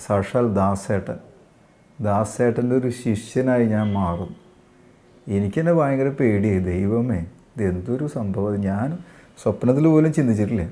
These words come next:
അങ്ങനൊരു കാര്യം. അതിനാൽ എനിക്കതിനൊരു യോഗ്യത ഉണ്ടെന്ന് ഞാൻ വിശ്വസിക്കുന്നുമില്ല. അത്രയും വലിയൊരു പ്രതിഭയുള്ള ഒരു മനുഷ്യൻ്റെ ശിഷ്യനാണ്. അപ്പം ഞാൻ കുറേ ഒഴിയാനൊക്കെ നോക്കിയത്, അയ്യോ ദൈവമേ, നീ എന്നെ വിട്, ഞാൻ ഇതിനൊന്നും എനിക്ക് യാതൊരു യോഗ്യതയില്ല. അങ്ങനെ ഞാൻ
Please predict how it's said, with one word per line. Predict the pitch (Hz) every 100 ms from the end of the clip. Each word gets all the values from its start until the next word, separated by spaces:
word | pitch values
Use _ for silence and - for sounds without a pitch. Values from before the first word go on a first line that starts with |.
| -
അങ്ങനൊരു | 113 104 110
കാര്യം. | 104 85 101 139 - - -
അതിനാൽ | 123 139 151 151
എനിക്കതിനൊരു | 135 151 156 156 147 135
യോഗ്യത | 139 143 151
ഉണ്ടെന്ന് | 156 151
ഞാൻ | 147 135
വിശ്വസിക്കുന്നുമില്ല. | 120 120 131 135 139 117 143 196 - - - - - -
അത്രയും | 110 147 160
വലിയൊരു | 156 151 151 151
പ്രതിഭയുള്ള | 127 120 131 135 131 123
ഒരു | 123
മനുഷ്യൻ്റെ | 117 110 113 110 113 113
ശിഷ്യനാണ്. | 104 117 107
അപ്പം | 101 131
ഞാൻ | 123 147
കുറേ | 151 151
ഒഴിയാനൊക്കെ | 135 127 135 139
നോക്കിയത്, | 143 135 131 135 135 98 - - - - - - - - -
അയ്യോ | 107 123
ദൈവമേ, | 107 113 120
നീ | 117
എന്നെ | 135 147
വിട്, | 131 113 101 - - 110
ഞാൻ | 101 107 143 151
ഇതിനൊന്നും | 117 127 135
എനിക്ക് | 123 135
യാതൊരു | 123 113 120 113
യോഗ്യതയില്ല. | 104 104 110 104 92 98 - - - - _
അങ്ങനെ | 113 131 170
ഞാൻ | 175